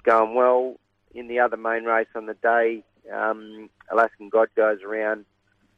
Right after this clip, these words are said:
fresh out of two Group One, so, um, looks a good assignment for him too.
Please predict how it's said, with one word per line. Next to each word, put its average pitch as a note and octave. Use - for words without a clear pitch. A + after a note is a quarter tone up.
fresh A2
out G#2+
of G#2
two A2+
Group A2
One, A2+
so, A2
um, A2
looks -
a G#2
good G#2
assignment A2
for A2+
him A2+
too. A2+